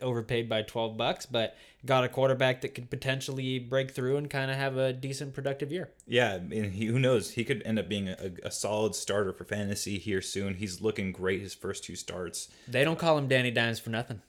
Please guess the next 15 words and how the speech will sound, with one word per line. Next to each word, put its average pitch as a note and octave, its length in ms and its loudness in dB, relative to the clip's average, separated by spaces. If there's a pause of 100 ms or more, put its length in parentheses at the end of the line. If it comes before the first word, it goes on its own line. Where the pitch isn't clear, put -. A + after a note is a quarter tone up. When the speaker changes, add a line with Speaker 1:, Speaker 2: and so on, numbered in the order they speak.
Speaker 2:
I G#2 220 2
know G#2 260 6
it, E2 100 -2
and G2+ 100 0
it's, B2 220 0
it's C3 220 -2
actually E3+ 360 -2
surprising A2+ 520 2
to - 20 0
me G2 100 0
with G2 480 -2
the G#2 60 -4
way, A2+ 380 2 (180)
you G#2 100 -6
know, F#2+ 120 -8